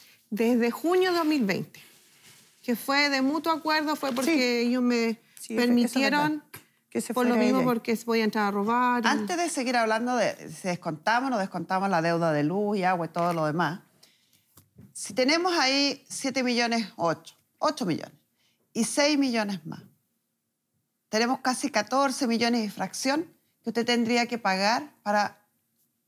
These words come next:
Speaker 3: comprar la casa
Speaker 1: Ujú.
Speaker 3: completa. Eso es
Speaker 1: Ujú.
Speaker 3: lo que le costaría hoy en día la casa.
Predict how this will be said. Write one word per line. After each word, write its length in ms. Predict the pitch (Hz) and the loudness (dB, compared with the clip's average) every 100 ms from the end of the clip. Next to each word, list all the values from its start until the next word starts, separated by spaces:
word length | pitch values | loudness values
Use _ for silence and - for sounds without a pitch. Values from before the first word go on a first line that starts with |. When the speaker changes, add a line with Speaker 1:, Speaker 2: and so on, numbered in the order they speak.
| _ _ _ - _ - | _ _ _ -20 _ -6
Speaker 3:
comprar 360 | 196 - 226 | -4 0 0
la 100 | 226 | 2
casa 200 | - 254 | 0 -2
Speaker 1:
Ujú. 100 | 240 | -2
Speaker 3:
completa. 340 | 240 294 233 - _ _ _ | 0 0 0 -4 _ _ _
Eso 200 | - 233 | -4 0
es 160 | 240 - | 0 0
Speaker 1:
Ujú. 80 | - _ - | -6 _ -4
Speaker 3:
lo 140 | 226 | 0
que 80 | 226 | 0
le 100 | 214 | 0
costaría 640 | 202 - 202 240 269 269 - | -2 0 2 2 2 0 0
hoy 180 | 247 | 2
en 180 | 262 269 | 2 2
día 400 | 277 277 269 - - | 2 0 0 -4 -4
la 180 | 240 | -2
casa. 360 | 254 247 - | -2 -6 -8